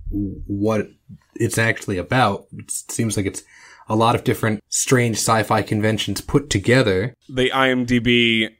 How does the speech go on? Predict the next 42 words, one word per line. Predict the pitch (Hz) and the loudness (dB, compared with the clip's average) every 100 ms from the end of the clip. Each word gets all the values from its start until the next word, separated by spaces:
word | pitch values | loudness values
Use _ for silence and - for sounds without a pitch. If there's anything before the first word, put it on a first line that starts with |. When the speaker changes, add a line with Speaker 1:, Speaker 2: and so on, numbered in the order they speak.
| _ | _
Speaker 2:
description | 117 113 - 139 113 123 | -6 -6 2 0 2 -2
is | 117 110 | 0 0
androids | 120 123 113 113 107 | 0 0 4 4 4
are | 107 | 2
tasked | 101 113 107 104 - - - - _ | 2 2 2 0 -6 -12 -14 -20 _
with | 113 - 123 | -4 -4 0
raising | 120 117 113 | 2 2 -2
human | 107 120 110 | -2 -2 -2
children | 104 123 117 107 | -2 0 0 0
on | 107 98 | -2 -2
a | |
mysterious | 98 95 - 123 113 104 92 | -4 -6 0 2 4 2 -2
planet, | - 123 113 104 98 - _ _ _ _ _ _ _ | -2 0 2 0 -2 -8 _ _ _ _ _ _ _
which, | 113 117 127 123 120 117 117 - - - _ _ _ _ - | -6 0 2 2 2 2 0 -4 -8 -8 _ _ _ _ -2
all | 127 | 2
right, | 170 143 147 - | 4 2 -2 -2
sounds | 147 165 | 0 0
cool. | - 135 170 - _ | 2 2 0 -12 _
Speaker 1:
And | 127 131 | 0 4
that's | 160 180 143 | 4 2 2
not | 151 175 180 | 4 6 6
on | 147 117 | 6 4
H | 104 92 - | 2 0 0
B | 101 92 | 2 2
O, | 87 | 0
right? | 85 92 98 135 135 - - - _ _ | -2 -2 0 -2 -2 -12 -12 -16 _ _
Speaker 2:
No, | 139 147 | 2 4
that | 147 151 | 4 6
is | 170 127 - - | 4 2 -6 -16
September | - 127 120 131 135 | -8 -6 0 0 0
third | 143 160 147 | 2 2 4
on | 104 | 2
H | 107 - | -2 -2
B | 135 | 2
O. | 131 113 _ - | 2 0 _ -10
Speaker 1:
Okay, | 120 185 - 98 95 | -2 -2 0 -2 -2
I, | 107 120 | -4 -2
I | |
thought | 139 | -2
that | 120 | -2
was | 101 98 | -2 -2
maybe | 104 104 82 | -2 -2 -4